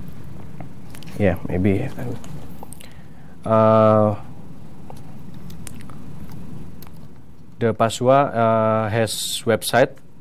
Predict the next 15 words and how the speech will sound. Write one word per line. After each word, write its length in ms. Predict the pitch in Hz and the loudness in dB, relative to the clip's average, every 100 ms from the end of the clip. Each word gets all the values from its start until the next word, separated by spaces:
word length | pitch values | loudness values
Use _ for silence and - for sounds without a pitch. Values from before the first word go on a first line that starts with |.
| - | -6
You 160 | 113 117 | -2 2
can 360 | 117 113 113 | 6 6 4
visit 400 | 101 120 113 104 | 0 0 0 2
them. 220 | 127 151 160 - - - - - - - - - - - - - - - - - | 4 2 0 -10 -14 -12 -12 -12 -12 -12 -12 -12 -12 -12 -12 -12 -12 -12 -10 -2
Oh. 300 | 107 95 92 - - - - - - - - - - - - - - - - - - - - - - - - - - - | 2 2 0 -6 -10 -8 -8 -8 -8 -8 -8 -8 -8 -8 -8 -8 -6 -6 -6 -6 -8 -10 -12 -12 -12 -12 -14 -14 -16 2
Yeah, 180 | 120 104 - - | 4 4 2 -2
uh, 800 | 107 104 104 104 104 101 104 104 | 2 4 6 4 4 2 2 0
w 260 | 104 113 | 0 -2
w 0 | |
w 580 | 110 104 110 113 135 151 - - | 0 0 2 4 4 2 -4 -6
dot 140 | 117 101 - | -4 -4 -8
bluem 360 | - 110 117 135 | -4 2 4 4
dot 200 | 131 127 | 2 0
net 240 | 120 131 - - - | 2 2 0 -10 -14
slash 480 | - 117 110 - - | -4 0 2 0 -8